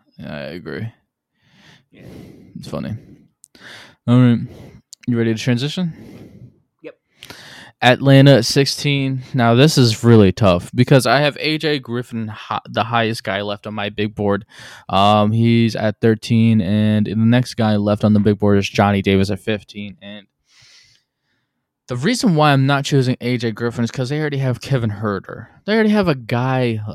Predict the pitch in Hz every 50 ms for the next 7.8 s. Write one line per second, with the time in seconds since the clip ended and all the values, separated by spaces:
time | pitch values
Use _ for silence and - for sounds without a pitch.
0 | - - - 113 117 117 117 113 113 110 101 98 101 - - _ _ 104 104 104
1 | - 90 92 98 - - - 104 - - - 95 95 - - 127 127 123 123 123
2 | 120 120 117 107 - - - 120 - - - 160 170 196 208 190 160 160 170 170
3 | 165 165 165 - - 143 131 123 117 117 117 120 131 135 135 131 131 135 131 131
4 | - - 135 123 127 - - 135 120 120 123 117 - - 123 120 120 - - 123
5 | 117 123 - - 123 127 139 127 117 113 113 107 127 131 131 - - - - -
6 | - 120 104 101 104 107 104 104 104 107 107 107 98 104 95 - - - - 120
7 | 110 - 110 107 101 101 107 - 104 98 - - 104 98 98